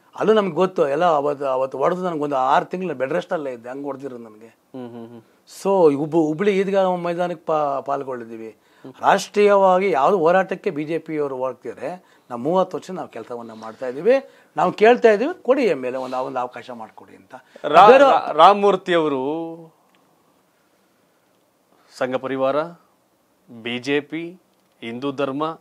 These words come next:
Speaker 2: ಇವೆಲ್ಲ ಹೋರಾಟ ಮಾಡ್ಕೊಂಡು ಎಲ್ಲ ಬಂದು ಕೂತ್ಕೊಂಡಿದ್ದೀರಿ ಇಲ್ಲಿ. But ನಿಮ್ಮಲ್ಲಿ ಕೂಡ ಇನ್ನೊಂದಷ್ಟು ಆಕಾಂಕ್ಷಿಗಳಿದ್ದಾರೆ. ರಾಮಮೂರ್ತಿ ಅವ್ರನ್ನ ಯಾಕೆ ಕನ್ಸಿಡರ್ ಮಾಡ್ಬೇಕು? ಏನ್ ಮೆರಿಟ್ಸ್ ರಾಮಮೂರ್ತಿ ಅವ್ರಿಗೆ?
Speaker 1: ಅಲ್ಲ, ಈಗ ನಾನು ಹೇಳ್ತಾ ಇರೋದು,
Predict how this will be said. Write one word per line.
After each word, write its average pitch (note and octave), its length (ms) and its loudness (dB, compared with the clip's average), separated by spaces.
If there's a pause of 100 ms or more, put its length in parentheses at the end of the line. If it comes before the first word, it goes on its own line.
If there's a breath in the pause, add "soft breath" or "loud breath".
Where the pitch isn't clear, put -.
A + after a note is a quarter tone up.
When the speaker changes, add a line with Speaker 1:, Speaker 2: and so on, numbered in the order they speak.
Speaker 2:
ಇವೆಲ್ಲ A2+ 280 -6
ಹೋರಾಟ C3+ 380 0
ಮಾಡ್ಕೊಂಡು B2 480 -6
ಎಲ್ಲ A#2 140 -6
ಬಂದು A2 180 -12
ಕೂತ್ಕೊಂಡಿದ್ದೀರಿ G#2+ 580 -14
ಇಲ್ಲಿ. E2+ 240 -20 (1200 soft breath)
But E3 180 -12 (640)
ನಿಮ್ಮಲ್ಲಿ A3 320 2
ಕೂಡ A#3+ 140 2
ಇನ್ನೊಂದಷ್ಟು E3 460 0
ಆಕಾಂಕ್ಷಿಗಳಿದ್ದಾರೆ. B2 960 -4 (760)
ರಾಮಮೂರ್ತಿ A3 500 4
ಅವ್ರನ್ನ A3+ 180 8
ಯಾಕೆ G3 200 6
ಕನ್ಸಿಡರ್ F#3 360 2
ಮಾಡ್ಬೇಕು? C#3+ 420 0
ಏನ್ F3+ 200 2
ಮೆರಿಟ್ಸ್ D#3 280 2
ರಾಮಮೂರ್ತಿ C#3+ 460 -2
ಅವ್ರಿಗೆ? B2 280 -10 (580)
Speaker 1:
ಅಲ್ಲ, A#3 140 -4
ಈಗ B2 120 -6
ನಾನು A2+ 200 -6
ಹೇಳ್ತಾ F3+ 260 0
ಇರೋದು, D3 240 0